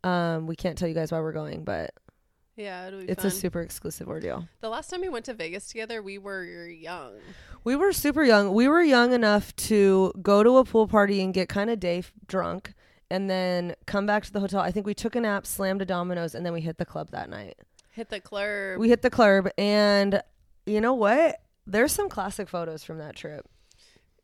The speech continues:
Speaker 2: M-, uh, I will allow one to be posted of
Speaker 1: I
Speaker 2: me.
Speaker 1: cannot wait. I know exactly what photo you're talking about.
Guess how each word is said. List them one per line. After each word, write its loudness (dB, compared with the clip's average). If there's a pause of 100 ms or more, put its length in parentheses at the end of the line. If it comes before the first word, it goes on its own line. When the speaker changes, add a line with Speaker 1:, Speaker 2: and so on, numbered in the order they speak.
Speaker 2:
M-, -14 (160)
uh, -2
I 0
will -4
allow -8
one -16
to -20
be -14
posted -16
of -14
Speaker 1:
I -4
Speaker 2:
me. -8
Speaker 1:
cannot 0
wait. 2
I 0
know 0
exactly -2
what -4
photo 2
you're 0
talking -2
about. 0